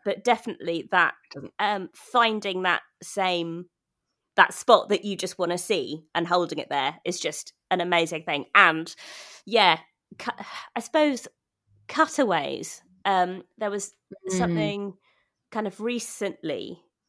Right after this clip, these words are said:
Speaker 1: on the most, more recent tour where I can't remember exactly what was happening, but it was essentially a load of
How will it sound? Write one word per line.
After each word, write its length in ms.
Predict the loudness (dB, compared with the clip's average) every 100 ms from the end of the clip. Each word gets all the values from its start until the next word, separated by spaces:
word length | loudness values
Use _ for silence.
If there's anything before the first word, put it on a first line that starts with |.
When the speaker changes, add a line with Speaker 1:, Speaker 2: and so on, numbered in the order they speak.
| -8
Speaker 1:
on 140 | -6
the 60 | -4
most, 360 | -4 -4 -6
more 160 | -8 -4
recent 360 | -4 -6 -10 -10
tour 340 | -8 -8 -10
where 380 | -8 -6 -4 -6 -12 _ _ _ _ _ _ _ _
I 100 | -8
can't 380 | -2 0 0 -2
remember 720 | -4 -2 -2 -2 -2 -4 -4 -8 _ _ _
exactly 540 | -12 0 2 2 -2
what 160 | -6 -4
was 100 | -4
happening, 380 | -4 -4 -6 -8
but 100 | -8
it 60 | -8
was 120 | -8
essentially 500 | 0 2 0 -2 -4
a 40 |
load 240 | -2 -2 -2
of 300 | -4 -6